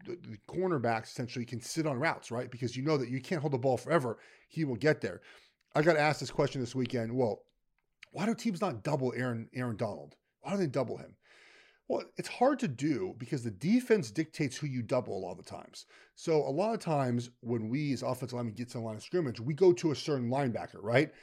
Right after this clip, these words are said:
So let's say we're sliding to the right and Aaron Donald's on the right. Great, great. But if that linebacker moves to the left, we can't go the right anymore. We gotta go left. And that's how the Rams do it. The Rams make sure that, that we are occupied as blockers to get Donald one-on-one. So it's, it's,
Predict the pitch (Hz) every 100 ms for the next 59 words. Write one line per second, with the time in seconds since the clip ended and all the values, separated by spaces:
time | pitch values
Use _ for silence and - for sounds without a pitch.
0 | - _ - 160 139 165 175 202 180 -
1 | 160 151 151 123 123 107 147 143 113 127
2 | 139 156 170 202 151 113 82 - _ -
3 | 277 320 - - _ _ - 202 180 -
4 | - _ _ - 180 226 233 247 233 208
5 | 214 160 147 175 - 120 127 180 214 -
6 | _ _ _ _ _ - 202 285 208 240
7 | 302 196 123 117 - - 233 214 143 165
8 | 240 - - - 170 214 269 233 226 233
9 | 170 269 - - 151 185 190 160 180 170
10 | 147 147 147 131 160 165 - 156 185 180
11 | - 151 139 107 120 143 160 113 101 -
12 | - - - _ - 120 151 120 135 135
13 | 117 123 113 113 117 78 - 151 127 -
14 | _ 160 117 -